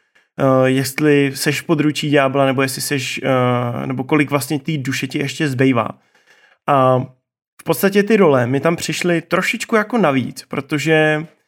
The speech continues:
je to, jak jsem říkal, eurohra. A zajímavým prvkem je, že tam je ve prostřed tý-, toho herního plánu rondel a vy tím otáčíte v každém kole nebo na konci každého kola. A každý kolo má jiný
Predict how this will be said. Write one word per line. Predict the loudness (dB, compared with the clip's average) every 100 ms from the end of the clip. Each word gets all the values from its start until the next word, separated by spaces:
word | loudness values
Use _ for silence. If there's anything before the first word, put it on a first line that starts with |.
| _ _ 0
je | 0
to, | 0 0 2 2 0 -4
jak | -2
jsem | 0
říkal, | -2 0 0 2
eurohra. | 2 2 2 0 -2 -6 -8
A | -8
zajímavým | 0 2 2 2 0
prvkem | 0 -4 0 2
je, | 2 0
že | 0
tam | 0 0
je | -2
ve | -4
prostřed | -4 -6 -4 -6 -6 _
tý-, | -6 -4 -4
toho | -2 0
herního | 2 2 0
plánu | 2 2 2 2
rondel | 2 2 2 0 -4 -14 _ _ _ 0
a |
vy | 2 2
tím | 2 0
otáčíte | -2 -2 -2 -4 -4 -2
v |
každém | 0 0 0 2
kole | 2 2 2
nebo | -2 -4
na | -4
konci | -4 -6 -2
každého | -2 -2 -4
kola. | 0 0
A | -2 -6
každý | -6 -4 -4 -2
kolo | 2 4
má | 4 2 2
jiný | 0 0 0 0 -4